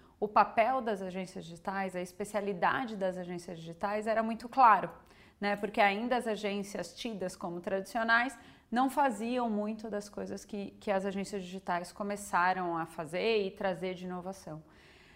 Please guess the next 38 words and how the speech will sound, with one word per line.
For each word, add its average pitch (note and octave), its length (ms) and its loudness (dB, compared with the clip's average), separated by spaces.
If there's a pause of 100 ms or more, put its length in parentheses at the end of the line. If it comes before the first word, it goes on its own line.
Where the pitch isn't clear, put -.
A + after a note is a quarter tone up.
(240)
Já F#3 240 6
em E4 120 4
dois C4 180 4
mil A#3+ 120 -2
e - 20 -18
quatorze, A3 680 0
que G3+ 140 -8
foi A3 160 -4
o A3 40 -2
momento G#3+ 380 -2
em G#3+ 140 -4
que G#3 560 -2
a F#3 240 2
I F#3+ 100 0
D A#3+ 220 -4
tava G#3 240 -2
passando F#3+ 360 -10
por F#3 140 -8
essa F3+ 180 -6
reestruturação, F3+ 920 -4
pra B3 180 -2
encontrar, B3+ 640 2
na C4+ 120 2
verdade, G3+ 380 0
um G3+ 60 -4
novo F#3 240 -4
caminho, E3 420 -6 (480)
né? F#3 180 0
Então, G3 360 -2
o, F3+ 640 -4
um A3 220 0
dos F#3+ 160 0
sócios F#3+ 360 0
fundadores, E3+ 1200 -4
é, - 280 -10
deixando A3+ 600 -2
a G3 60 8
agência, A#3 720 -2